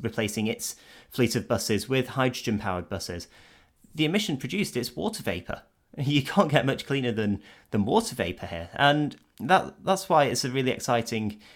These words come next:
innovation. But you're right to say that climate change has been politicised. I think it always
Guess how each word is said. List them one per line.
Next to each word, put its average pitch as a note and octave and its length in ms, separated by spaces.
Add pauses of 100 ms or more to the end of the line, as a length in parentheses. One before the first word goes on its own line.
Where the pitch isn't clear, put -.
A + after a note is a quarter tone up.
(160)
innovation. A#2+ 520
But D3 160
you're G3 120
right A3+ 200
to D#3+ 80
say B2 280
that G2 300 (800)
climate B2+ 260
change G#2 260
has C#3 200
been G2 320 (320)
politicised. C3 1000
I B2 80
think C#3+ 240
it - 80
always A#2+ 380